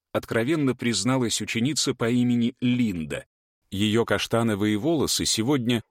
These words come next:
не были собраны в хвост, а красиво лежали на плечах, переливаясь в лучах солнца. И главные пороки — это, конечно, реакции на жизненные обстоятельства.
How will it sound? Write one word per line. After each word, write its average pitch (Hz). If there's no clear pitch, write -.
не 127
были 80
собраны 95
в 85
хвост, -
а 107
красиво 139
лежали 123
на 107
плечах, 131
переливаясь 127
в 110
лучах 113
солнца. -
И 123
главные 117
пороки — 131
это, 110
конечно, 120
реакции 127
на 117
жизненные 117
обстоятельства. 104